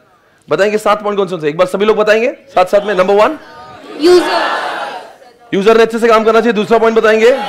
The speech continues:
Speaker 1: Seller ने यानी कि अच्छे policies बनाना चाहिए, लोगों को time पे पहुंचाना चाहिए, खुद का लूटना कम करना चाहिए। तीसरी बात,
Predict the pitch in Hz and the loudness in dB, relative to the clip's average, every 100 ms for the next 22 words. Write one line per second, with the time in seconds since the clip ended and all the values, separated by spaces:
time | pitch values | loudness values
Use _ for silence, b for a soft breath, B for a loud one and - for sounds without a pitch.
0 | - - - - - - - - - - | -8 -8 -8 -8 -6 -6 -8 -8 -8 -6
1 | - 202 220 220 226 214 208 214 208 220 | 0 4 4 4 4 4 2 2 2 0
2 | 180 170 226 214 190 185 226 208 214 220 | 0 -4 -4 0 0 0 -2 0 0 0
3 | 214 214 214 208 196 190 202 190 202 220 | -2 2 4 4 2 2 0 0 0 0
4 | 208 208 208 202 214 165 156 202 190 208 | 0 0 -2 -4 -6 -8 -2 -2 0 0
5 | 208 202 208 190 190 190 190 208 196 214 | 0 0 0 -2 -4 -8 -8 -2 0 0